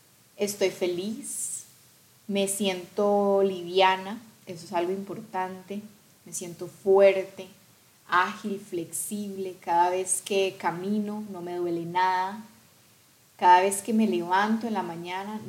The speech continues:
no me duele nada. Me veo al espejo desnuda y me amo tal y como soy. Y acepto tal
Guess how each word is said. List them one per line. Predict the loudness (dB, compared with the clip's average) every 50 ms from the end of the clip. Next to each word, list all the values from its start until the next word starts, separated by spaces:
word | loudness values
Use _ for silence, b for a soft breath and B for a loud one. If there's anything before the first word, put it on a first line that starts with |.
| -10
no | -8 -6 -6
me | -6 -6 -6
duele | -4 -4 -2 -2 -2 -2 -4
nada. | -4 -4 -4 -4 -2 -2 -4 -6 -6 -8 -12 -14 -16 -20 -20 _ _ _ _ _ _ _ _ _ _ _ _ _ _ _
Me | -2 2 4
veo | 6 6 6
al | 6 4 4
espejo | 2 0 -2 -4 -2 2 4 4 4 2 2 0 0 0 0 -2 -4 -10 -6
desnuda | 0 0 0 0 0 -2 -4 -4 -2 0 0 0 0 -2 -4 -6 -6
y | -6
me | -4 -4 -2 0 2
amo | 2 0 0 -4
tal | -6 -4 -2 -2 -2
y | -2
como | -4 -8 -10 -10 -10 -12
soy. | -10 -8 -6 -6 -6 -6 -6 -8 -12 -16 -20 -20 _ _ _ _ _ _ _ _ _ _ _
Y | -2 0 2
acepto | 2 2 0 -2 -2 -2 -2 -2 -4 -8 -10 -10
tal | -8 -4 -2 0 0 0 0 -2